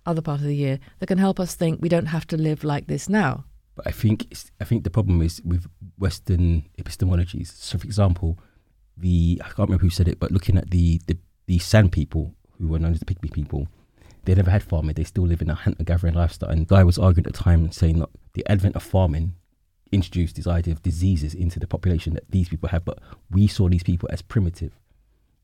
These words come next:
Speaker 2: And because their lifestyle is primitive, this is why we never took it on board. We never considered it." And I guess that kind of pulls into kind of one of the threads in your book, I E,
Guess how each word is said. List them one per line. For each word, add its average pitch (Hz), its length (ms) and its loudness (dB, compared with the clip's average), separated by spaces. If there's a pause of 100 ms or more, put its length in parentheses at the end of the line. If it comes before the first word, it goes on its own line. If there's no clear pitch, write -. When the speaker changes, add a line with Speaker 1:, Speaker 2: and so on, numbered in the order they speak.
(120)
Speaker 2:
And 87 80 0
because 90 240 0
their 104 120 2
lifestyle 98 300 2
is 85 60 -4
primitive, 87 420 -2
this 87 160 -4
is 92 100 -4
why 90 140 -2
we 90 140 -2
never 85 160 -4
took - 240 -8
it - 80 -10
on 87 100 -4
board. 87 180 0
We 92 80 0
never 87 160 -2
considered - 460 -4
it." - 140 -14 (500)
And 90 100 2
I 85 60 2
guess - 240 2
that - 140 -2
kind 92 180 6
of 85 80 2 (400)
pulls 98 260 4
into 90 220 4
kind 92 180 2
of - 20 4
one 87 140 2
of 82 60 -4
the - 40 -18
threads 85 220 -4
in 80 80 -2
your 80 100 -4
book, - 320 -8 (100)
I 87 160 0
E, 82 280 -2